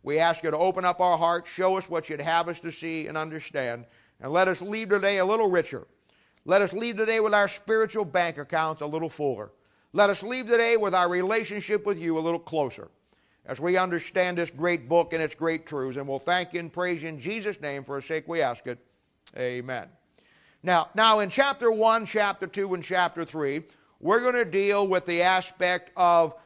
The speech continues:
the Son of Man prepared. And we're gonna look within that,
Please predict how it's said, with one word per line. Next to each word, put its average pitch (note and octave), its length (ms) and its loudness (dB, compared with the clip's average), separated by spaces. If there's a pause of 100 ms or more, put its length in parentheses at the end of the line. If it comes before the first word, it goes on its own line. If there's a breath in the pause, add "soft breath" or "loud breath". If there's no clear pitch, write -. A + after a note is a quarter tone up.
the E3+ 100 -2
Son F#3+ 280 0
of F3 120 0
Man E3+ 400 -2 (240)
prepared. D#3+ 600 -2
And D3 100 -6
we're G3 100 4
gonna C4+ 180 4
look A#3+ 260 6
within F3 320 -4
that, E3+ 260 2